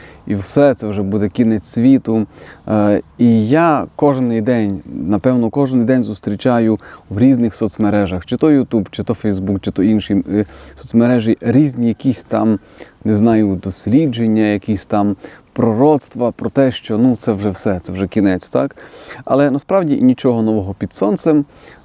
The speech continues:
Е, вже дуже багато було різних прод-, продвіщень, м, кінця світу.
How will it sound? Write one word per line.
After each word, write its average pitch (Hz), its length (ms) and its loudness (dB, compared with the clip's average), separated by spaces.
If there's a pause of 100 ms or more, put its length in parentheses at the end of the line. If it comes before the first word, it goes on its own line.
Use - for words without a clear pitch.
Е, 117 340 0
вже 110 200 -4
дуже 123 220 0
багато 117 340 0
було 107 260 0
різних 107 380 0
прод-, 104 280 -4 (100)
продвіщень, 107 840 0
м, 110 140 0
кінця 107 400 0
світу. 98 420 -2